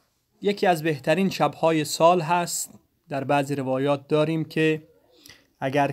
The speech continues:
کسی در ماه مبارک رمضان حتی شب‌های قدر موفق نشد، بیاید و شب عرفه را درک کند، شب مناجات با قاضی الحاجات.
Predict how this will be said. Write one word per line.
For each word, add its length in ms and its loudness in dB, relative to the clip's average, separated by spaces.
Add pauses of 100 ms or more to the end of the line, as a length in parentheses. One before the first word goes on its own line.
کسی 680 0 (460)
در 420 0 (220)
ماه 560 6
مبارک 600 -2
رمضان 880 0
حتی 440 2
شب‌های 520 -4
قدر 500 2
موفق 640 -6 (160)
نشد، 500 2 (1200)
بیاید 600 4 (440)
و 340 -4 (100)
شب 500 -6 (320)
عرفه 460 -2
را 120 4
درک 360 -8
کند، 460 -18 (1400)
شب 380 2
مناجات 720 4
با 140 2
قاضی 420 -2
الحاجات. 880 -2